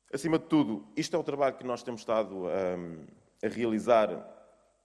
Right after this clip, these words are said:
ao longo deste ano. Será um trabalho que terá a sua continuidade. Temos a perfeita noção que a equipa irá melhorar a pouco e pouco e que a qualidade do jogo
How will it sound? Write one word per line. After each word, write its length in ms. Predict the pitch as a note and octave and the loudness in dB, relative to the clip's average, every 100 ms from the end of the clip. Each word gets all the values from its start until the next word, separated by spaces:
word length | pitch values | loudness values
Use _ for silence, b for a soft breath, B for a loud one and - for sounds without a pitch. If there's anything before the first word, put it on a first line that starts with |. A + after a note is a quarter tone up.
| _ | _
ao 180 | B2+ B2+ | 6 6
longo 420 | C3 B2 A2 F#2 | 4 2 2 -4
deste 340 | F2 F#2 - | -8 -10 -4
ano. 300 | C3+ F3 - - - _ _ _ _ | 0 0 -4 -16 -20 _ _ _ _
Será 240 | - D#3 | -2 0
um 80 | C#3+ | 0
trabalho 320 | C3+ C3 B2+ | 0 2 2
que 80 | - | 0
terá 160 | A2+ A2 | 2 2
a 40 | |
sua 180 | G#2+ G#2 | 0 -8
continuidade. 760 | - G2+ G2 G2 B2+ D3 D3 - B B B B B _ _ _ | -8 -8 -6 0 2 2 0 -12 B B B B B _ _ _
Temos 420 | F#3 F3 D3+ A2 | 4 4 2 0
a 60 | C3+ | -2
perfeita 440 | D3 B2+ D#3 D3 | -2 2 2 2
noção 300 | C3 A#2+ C3 | -4 -4 -4
que 120 | B2+ | -4
a 20 | A#2+ | -8
equipa 400 | A#2+ A#2+ A2+ - | -10 -2 -2 -2
irá 320 | A#2 A2+ G#2 | 2 4 4
melhorar 500 | G#2 G2+ G2 G#2+ G#2 | 2 -4 2 4 4
a 40 | |
pouco 240 | G2+ F#2+ G2 | 2 -2 -10
e 40 | |
pouco 420 | - F3+ - - b b b b - | -2 -2 -2 -12 b b b b -2
e 680 | D3+ F3 F3 - - - - | 2 2 -2 -14 -20 -20 -12
que 80 | |
a 40 | C#3+ | -4
qualidade 360 | D#3+ D3+ C#3 | 0 2 2
do 60 | B2+ | 0
jogo 300 | A2 C#3+ C#3+ | -4 -6 -6